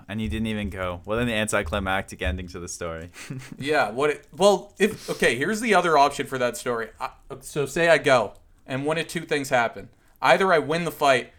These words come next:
Speaker 2: in which now I'm just telling a story on a podcast about how cool I am,
Speaker 1: <laughs>
Speaker 2: or, or B, which is I get whooped, and in that case, would I want that advertised?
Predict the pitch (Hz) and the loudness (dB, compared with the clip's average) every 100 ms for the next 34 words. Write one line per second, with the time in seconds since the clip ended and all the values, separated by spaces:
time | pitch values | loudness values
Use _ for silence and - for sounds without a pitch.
0 | _ 147 151 147 143 147 175 160 - 151 | _ -4 0 0 0 0 0 -4 -2 0
1 | 147 143 135 - - 131 123 151 139 135 | 2 0 -4 -10 -4 -4 -2 -2 0 0
2 | 120 131 127 123 117 113 120 113 117 - | 0 2 4 2 -2 -4 -4 -4 -4 -4
3 | 131 120 113 107 107 107 - - - 117 | -4 -4 -4 -6 -8 -12 -16 -18 -16 -16
4 | - 143 147 139 - _ _ _ _ _ | -10 0 0 0 -6 _ _ _ _ _
5 | - 165 165 123 - 196 160 117 113 - | -6 -2 -2 -2 0 0 0 -4 -8 -8
6 | 139 139 131 - - _ - 156 165 123 | -6 -6 -6 -10 -20 _ -2 2 2 2
7 | 131 151 110 - - 131 139 143 131 - | 4 4 4 -4 -10 -6 -2 -2 -2 -2
8 | 135 131 - 151 147 165 165 165 190 180 | -4 -4 -4 4 6 8 6 8 8 6
9 | 101 98 104 - 87 - - | 4 -4 -10 -8 -8 -8 -16